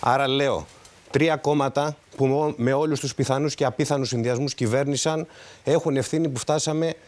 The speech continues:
ως εδώ. Δεν θέλω να περιγράψω. Το έχουμε πολύ αναλυτικά κάνει σε μία ερώτηση της κοινοβουλευτικής ομάδας του K K E τον Οκτώβριο του δύο χιλιάδες είκοσι δύο. Επανειλημμένα έχουμε καταθέσει τέτοιες ερωτήσεις στη Βουλή.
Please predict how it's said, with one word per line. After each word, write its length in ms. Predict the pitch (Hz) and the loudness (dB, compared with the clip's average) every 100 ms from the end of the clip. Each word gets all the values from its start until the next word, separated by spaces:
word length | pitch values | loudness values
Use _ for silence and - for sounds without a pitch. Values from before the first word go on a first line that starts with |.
| - - | -20 -2
ως 240 | 139 131 | 0 2
εδώ. 320 | 139 131 87 - - - - - - - - - | 0 0 -2 -6 -20 -20 -20 -20 -20 -20 -20 -6
Δεν 180 | 120 156 | 0 2
θέλω 220 | 190 185 | 2 0
να 120 | 170 | 0
περιγράψω. 760 | 139 127 107 110 110 - 101 135 - - - - - - - - - | 0 0 2 0 0 -2 -4 -4 -10 -20 -20 -20 -20 -20 -20 -12 0
Το 80 | |
έχουμε 260 | 165 180 175 | 2 2 -2
πολύ 280 | 127 123 165 | 0 0 0
αναλυτικά 480 | 165 139 110 120 143 | 0 -2 -2 0 0
κάνει 440 | 123 123 131 151 | 2 0 0 -2
σε 200 | - 123 | -2 0
μία 220 | 135 165 | 0 0
ερώτηση 600 | 139 120 151 160 123 - | 2 0 0 -2 -4 -2
της 120 | 101 | -6
κοινοβουλευτικής 600 | - 117 110 107 - 160 | -2 -2 0 -2 -2 -2
ομάδας 320 | 143 139 151 131 | 0 0 0 -4
του 80 | - | 0
K 100 | 151 - | 0 2
K 100 | 143 | 2
E 160 | 123 139 - 151 | 2 0 0 -2
τον 140 | 135 123 | 0 -2
Οκτώβριο 340 | - 160 160 | 0 0 0
του 100 | 139 | -2
δύο 120 | 147 | -2
χιλιάδες 320 | 131 156 165 - | -2 -2 -2 -2
είκοσι 260 | 143 135 | -4 -2
δύο. 300 | 123 147 85 - - - _ - - - - - - - - - - - - - | 0 -2 -4 -8 -20 -20 _ -20 -20 -20 -20 -20 -20 -20 -20 -20 -20 -20 -14 -4
Επανειλημμένα 760 | 123 120 123 120 120 185 180 | 0 2 0 0 0 0 0
έχουμε 220 | 117 120 | -2 -2
καταθέσει 440 | 110 104 98 110 - | -2 -2 -2 -2 -4
τέτοιες 260 | 98 101 | -4 -4
ερωτήσεις 400 | 110 98 92 98 | -4 -4 -2 -4
στη 140 | - 107 | -2 -2
Βουλή. 360 | 98 101 95 | -2 -2 -4